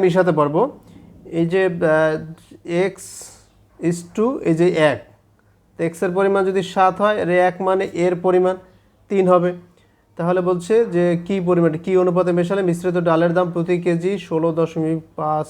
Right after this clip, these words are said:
টাকা হবে? সাত is to তিন, এটাই ছিল সঠিক উত্তর। ষোলো নম্বর আছে, এক দোকানদার একশো দশ টাকা কেজি দামে, একশো দশ টাকা কেজি দামে কিছু চায়ের সঙ্গে একশো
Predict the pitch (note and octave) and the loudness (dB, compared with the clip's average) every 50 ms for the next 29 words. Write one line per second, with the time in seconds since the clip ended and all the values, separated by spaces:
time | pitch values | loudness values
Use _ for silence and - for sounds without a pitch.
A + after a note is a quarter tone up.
0 | - - - C#3+ C#3 - D3 C3+ A#2+ B2+ C3+ C3+ C3 A#2 G#2 - - _ _ _ | -10 -8 -8 -8 -6 -4 -4 -6 -2 -2 -2 0 0 -2 -6 -8 -14 _ _ _
1 | _ - - - D#3 D3+ D#3 D#3+ E3 E3+ E3+ - D#3+ D3+ D3 - - - G3 A#3+ | _ -20 -8 -2 0 2 2 2 0 -2 -4 -6 -8 -8 -8 -8 -6 -4 -2 -2
2 | - - - _ _ _ _ _ G3 F3 C#3+ C3+ C#3+ C#3+ F3 E3 E3 F3 F3 E3+ | -4 -6 -14 _ _ _ _ _ 0 0 2 0 0 0 0 0 0 0 0 0
3 | E3+ E3+ D#3+ D#3+ C#3+ C3+ - - A#2 G#2+ - - _ _ _ _ _ _ _ - | 0 0 0 0 0 -2 -6 -8 -14 -16 -18 -20 _ _ _ _ _ _ _ -20
4 | _ _ _ _ _ _ _ - - - - - - - - - - F3 F3 F#3+ | _ _ _ _ _ _ _ -20 -20 -20 -20 -20 -20 -20 -18 0 2 4 6 6
5 | G3+ G#3+ A3 A3 A#3 A#3 G#3 E3+ F#3 F#3+ A3+ A3+ - - - _ _ _ - F3 | 6 6 6 6 6 6 6 4 2 0 0 0 -2 -10 -20 _ _ _ -6 -2
6 | F3+ F#3 F#3+ G3+ G#3 F#3 E3 D#3 F#3 F3 F3+ G#3+ A3 G3+ F3+ F3 F#3+ G#3 - - | 0 0 0 0 0 -2 -2 -2 -2 0 0 0 2 4 6 6 6 4 2 -4
7 | - G3 F#3 G3 F#3+ - - - A3+ A3 F3+ D3+ C3+ E3+ F3+ F#3 E3+ F3 - - | -4 -2 -2 -2 -2 -6 -6 -4 -4 -2 -2 -2 0 2 4 4 2 0 -4 -4
8 | G#3+ G#3+ - A3 G#3 - - A3 G3+ F#3+ F#3 G3+ F3+ D#3+ C#3 B2 A#2 G2 - - | -4 -2 -2 -2 -4 -2 2 2 2 4 4 2 2 2 2 0 -4 -8 -12 -16
9 | - _ _ _ _ _ _ _ _ _ _ _ _ - D#3 D#3+ D#3+ D#3+ - - | -20 _ _ _ _ _ _ _ _ _ _ _ _ -8 -6 -6 -6 -6 -6 0
10 | G#3+ F3 D#3+ F#3+ A3+ - - - _ _ _ _ _ _ _ _ - D3 C#3+ F3 | 2 4 4 2 0 -4 -12 -20 _ _ _ _ _ _ _ _ -18 -2 2 4
11 | F#3 F3+ F3 - - F#3 D3 B2+ B2+ B2+ - - F3+ F#3 F#3 G#3 G3 G#3+ G#3+ A3 | 4 4 2 0 0 0 0 0 -2 -4 0 2 2 2 2 2 0 2 2 0
12 | G3+ - G#3+ G3+ E3+ A3 G3+ - - G3+ F#3+ F#3 F#3+ G#3+ G#3+ G3+ E3+ - G3 F#3 | 0 0 -2 -4 -4 -4 -6 -6 0 2 2 4 4 4 2 0 0 2 2 4
13 | F#3 F3 D#3+ C#3 A2 - - - _ _ _ _ _ _ _ _ _ _ _ _ | 4 4 2 0 -4 -8 -14 -20 _ _ _ _ _ _ _ _ _ _ _ _
14 | _ _ F3 F3+ F#3+ F#3 F3+ - - - B3 | _ _ -6 -4 -4 -4 -6 -8 -2 0 0